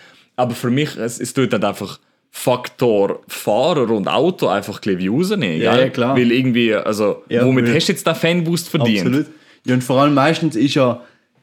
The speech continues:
Speaker 2: der, der gewinnt, ist ja meistens in der Regel der beliebteste Fahrer, oder? Also zum Beispiel Sebastian Buemi, oder? Unsere Schweizer, ähm,
Speaker 1: Mhm.
Speaker 2: Formel-eins-Fahrer und, und dann eben später Formel-E-Fahrer.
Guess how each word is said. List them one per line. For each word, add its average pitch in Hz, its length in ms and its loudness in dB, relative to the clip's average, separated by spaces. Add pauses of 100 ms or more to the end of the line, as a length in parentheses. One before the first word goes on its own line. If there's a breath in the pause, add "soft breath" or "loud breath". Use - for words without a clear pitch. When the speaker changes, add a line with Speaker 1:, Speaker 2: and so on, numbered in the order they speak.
(160)
Speaker 2:
der, 135 160 0
der 131 100 2
gewinnt, 143 300 2
ist 135 120 -2
ja 143 60 0
meistens 131 460 0
in 123 100 2
der 123 80 -2
Regel 127 220 0
der 120 60 -2
beliebteste 127 600 -2
Fahrer, 151 360 2
oder? 165 340 -4 (880)
Also 127 400 2
zum 135 180 -4
Beispiel 135 540 0
Sebastian 131 680 -2
Buemi, 151 400 0
oder? 156 180 0
Unsere 127 300 -4
Schweizer, 131 580 -4
ähm, 117 260 0
Speaker 1:
Mhm. 156 140 -2
Speaker 2:
Formel-eins-Fahrer 160 800 -2
und, 123 240 -4
und 117 280 -8
dann 107 220 -4
eben 110 200 -4
später 117 340 -6
Formel-E-Fahrer. 123 840 -4